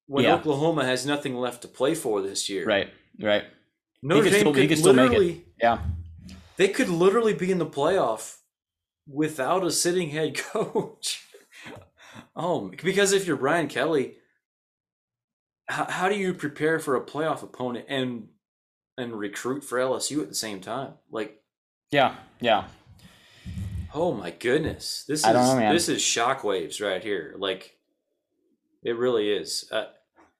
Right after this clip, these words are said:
Speaker 1: yeah. I, for my personal preference, I, I hope it's Marcus Freeman.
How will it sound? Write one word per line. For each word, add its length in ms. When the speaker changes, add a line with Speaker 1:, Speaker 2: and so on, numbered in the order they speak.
Speaker 1:
yeah. 360
I, 120
for 120
my 100
personal 460
preference, 500
I, 300
I 200
hope 340
it's 220
Marcus 380
Freeman. 440